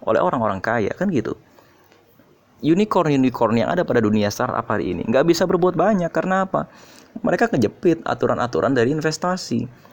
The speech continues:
aturan-aturan dari investor. Yang mana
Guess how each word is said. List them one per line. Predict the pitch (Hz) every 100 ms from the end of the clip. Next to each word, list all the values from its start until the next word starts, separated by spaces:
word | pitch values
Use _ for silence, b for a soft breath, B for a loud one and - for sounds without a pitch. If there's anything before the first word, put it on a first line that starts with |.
| B -
aturan-aturan | 120 131 117 - 190 185 123
dari | 98
investor. | 135 131 135 - 160 - B B B -
Yang | 135 139
mana | 185